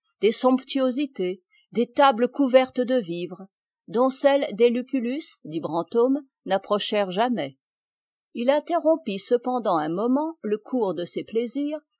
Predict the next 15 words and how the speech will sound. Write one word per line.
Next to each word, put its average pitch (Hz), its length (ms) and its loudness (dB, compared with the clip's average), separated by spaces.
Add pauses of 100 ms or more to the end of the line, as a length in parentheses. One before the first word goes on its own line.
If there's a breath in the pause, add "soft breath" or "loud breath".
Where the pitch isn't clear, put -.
(240)
pour - 160 4
recevoir 311 580 0
les 226 120 0
graves 208 480 -2
députés 240 520 -6
de 214 100 0
la 220 140 -2
Sorbonne. 143 760 -6 (640)
Mais 254 220 -2
il 302 300 0
ne 285 120 4
vit 285 240 -2
que 262 120 -2
des 233 160 -2
savants 208 540 -2